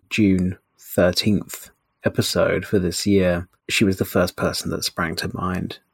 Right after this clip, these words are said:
'cause she just is a, a font of so much pertinent knowledge and experience.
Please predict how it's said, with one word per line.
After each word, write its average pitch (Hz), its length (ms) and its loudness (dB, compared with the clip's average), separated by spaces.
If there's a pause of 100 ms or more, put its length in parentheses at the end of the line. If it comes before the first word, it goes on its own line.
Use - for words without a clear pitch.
(100)
'cause - 460 0
she 101 380 2
just - 380 -2
is 92 180 0
a, 87 280 0 (460)
a - 60 -2
font 90 460 0
of - 80 -8
so 101 240 2
much 87 280 -2
pertinent 90 600 0
knowledge 90 640 0 (100)
and 87 460 -2
experience. 92 840 0